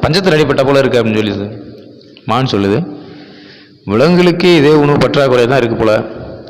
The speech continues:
வானம் பெஞ்சாதான் வனமெல்லாம்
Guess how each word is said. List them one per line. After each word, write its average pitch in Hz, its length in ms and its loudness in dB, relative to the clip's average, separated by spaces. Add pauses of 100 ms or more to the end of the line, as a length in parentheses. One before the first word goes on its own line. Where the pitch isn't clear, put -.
(240)
வானம் 147 340 0
பெஞ்சாதான் 143 500 2 (380)
வனமெல்லாம் 143 640 0